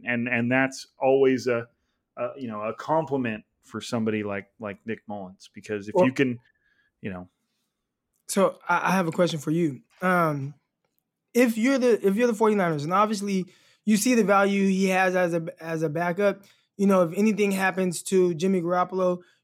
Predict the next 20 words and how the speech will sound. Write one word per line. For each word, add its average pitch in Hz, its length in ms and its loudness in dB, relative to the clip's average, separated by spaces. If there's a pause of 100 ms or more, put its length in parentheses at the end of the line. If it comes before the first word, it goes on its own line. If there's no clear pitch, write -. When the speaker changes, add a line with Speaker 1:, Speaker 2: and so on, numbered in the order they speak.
Speaker 2:
you 196 160 2
would 175 120 2
like 175 320 0
to 175 460 2 (960)
have 185 300 0
someone 185 320 0
like 165 220 -2
Mullens 180 300 0
to 170 60 -4
be 170 100 -4
able 165 100 -2
to 165 60 -6
step 175 300 -6
in 175 180 -2
and 151 140 -8
play 180 220 -2
well 170 260 -2
like 160 200 -6
he 170 120 -8
did, 165 340 -6